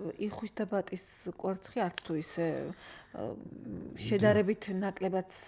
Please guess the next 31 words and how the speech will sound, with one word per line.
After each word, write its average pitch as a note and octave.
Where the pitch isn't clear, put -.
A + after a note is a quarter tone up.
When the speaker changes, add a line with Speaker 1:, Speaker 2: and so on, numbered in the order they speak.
Speaker 1:
სარგებლიანია, F#3+
ვიდრე E3+
ქათმის, A2
Speaker 2:
კი, -
Speaker 1:
ხო? -
Speaker 2:
დიახ, A2+
უფრო A#2+
ნაკლებად A2
სარგებლიანია A#2+
და C3
იხვის A2+
კვერცხი G#2+
დიდი G#2+
რა-, A2
უფრო -
მეტი G#2+
რაოდენობით G#2+
ქოლესტერი G#2+
შეიცავს, A#2+
რა C3
თქმა C#3
უნდა, D3
და -
მოხმარების D3
თვალსაზრისით C3+
ფაქტიურად A#2+
არ A2
მოიხმარენ. G#2
ნუ, D3
ოჯახებში C3
შეიძლება A2